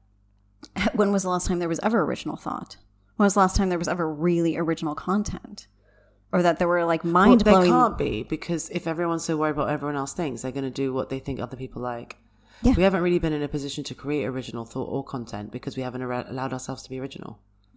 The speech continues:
Speaker 1: No, not
Speaker 2: So
Speaker 1: in ages. So
Speaker 2: so
Speaker 1: we're constantly recycling no matter what.
Speaker 2: Yeah.
Speaker 1: But at least there's new ways of doing that.
Speaker 2: Yeah.
Speaker 1: There's at least
Speaker 2: Well, that's what growth and evolution is, isn't
Speaker 1: Yeah.
Speaker 2: it? It's not becoming entirely new, new people.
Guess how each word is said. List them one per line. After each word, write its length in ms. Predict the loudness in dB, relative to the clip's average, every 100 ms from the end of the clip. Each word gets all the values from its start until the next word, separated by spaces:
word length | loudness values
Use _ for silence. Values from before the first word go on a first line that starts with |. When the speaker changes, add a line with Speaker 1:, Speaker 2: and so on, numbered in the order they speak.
| -10
Speaker 1:
No, 580 | -4 -2 2 6 6 6
not 240 | 4 4
Speaker 2:
So 40 |
Speaker 1:
in 160 | 4 2 2
ages. 460 | 0 0 -6 -8
So 80 | -4
Speaker 2:
so 220 | 6 6
Speaker 1:
we're 140 | 8 6
constantly 640 | 6 6 6 0 -2 -2
recycling 640 | 0 0 0 -2 -2 -4 -2
no 200 | 2 4
matter 300 | 6 4 4
what. 400 | 4 4 2 -10 -14 -4
Speaker 2:
Yeah. 140 | 4
Speaker 1:
But 100 | 6
at 120 | 6
least 420 | 4 4 4 -2 -4
there's 420 | -2 -2 -2 -4 -10 -16 -18 _ _ _
new 220 | 4 4 6
ways 380 | 8 8 6
of 120 | 2 -8
doing 400 | -10 -8 -10 -10
that. 320 | -12 -14 -10
Speaker 2:
Yeah. 280 | -6 -6 -8 -6
Speaker 1:
There's 140 | -4
at 120 | -2 -2
least 340 | 0 -2 -4 -14 _
Speaker 2:
Well, 80 | -2
that's 220 | -2 -2
what 100 | -4
growth 220 | -4 -4
and 80 | -6
evolution 400 | -6 -4 -6 -4
is, 180 | -4 -4
isn't 180 | -4 -2
Speaker 1:
Yeah. 120 | 0
Speaker 2:
it? 60 | -2
It's 220 | -4 -4
not 220 | -4 -4
becoming 360 | -6 -8 -6 -6
entirely 360 | -6 -8 -8 -8
new, 180 | -10 -14 _ -10
new 180 | -8 -6
people. 640 | -8 -8 -8 -8 -8